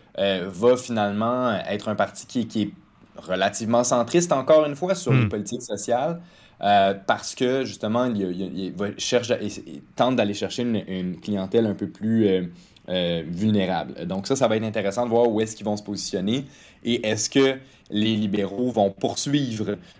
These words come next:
Speaker 1: euh, comme parti, là, de centre-gauche ou vont,
Speaker 2: Ouais.
Speaker 1: euh, ou vont plutôt se, se recentrer, se modérer, euh, pour essayer de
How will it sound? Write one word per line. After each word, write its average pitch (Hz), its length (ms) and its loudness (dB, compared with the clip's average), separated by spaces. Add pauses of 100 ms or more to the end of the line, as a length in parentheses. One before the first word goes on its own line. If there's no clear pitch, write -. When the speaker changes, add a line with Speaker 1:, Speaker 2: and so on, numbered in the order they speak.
Speaker 1:
euh, 90 300 2
comme 98 280 2
parti, 123 460 -2
là, 101 100 0
de 92 160 -4
centre-gauche 104 760 -2
ou 110 60 -4
vont, 101 340 2
Speaker 2:
Ouais. 113 80 6
Speaker 1:
euh, 90 340 -8 (300)
ou 101 60 -8
vont 101 160 -2
plutôt - 260 -6
se, 113 260 -2
se - 160 -2
recentrer, 104 680 0
se 120 140 -4
modérer, 95 640 0 (400)
euh, 95 160 4
pour 110 340 -2
essayer 104 220 -2
de 110 160 -10